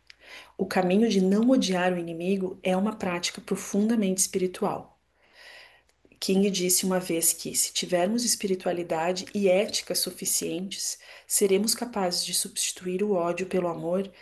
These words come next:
e amar o indivíduo que pratica a má ação enquanto odeia o que a pessoa fez.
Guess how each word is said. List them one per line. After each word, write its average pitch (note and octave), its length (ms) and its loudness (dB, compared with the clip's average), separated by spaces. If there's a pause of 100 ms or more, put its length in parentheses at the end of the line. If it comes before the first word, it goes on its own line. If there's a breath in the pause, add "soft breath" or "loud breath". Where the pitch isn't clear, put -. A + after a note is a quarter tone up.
(200 loud breath)
e F#3+ 100 0
amar F3 400 4
o A3+ 80 8
indivíduo G3+ 540 2
que - 100 -10
pratica F#3+ 480 -2
a F#3 40 0
má F3+ 160 -2
ação F#3+ 440 0 (320 loud breath)
enquanto F#3+ 540 0
odeia G3+ 720 6
o G3 80 0
que G3 140 -6
a - 20 -4
pessoa F#3 460 2
fez. - 680 0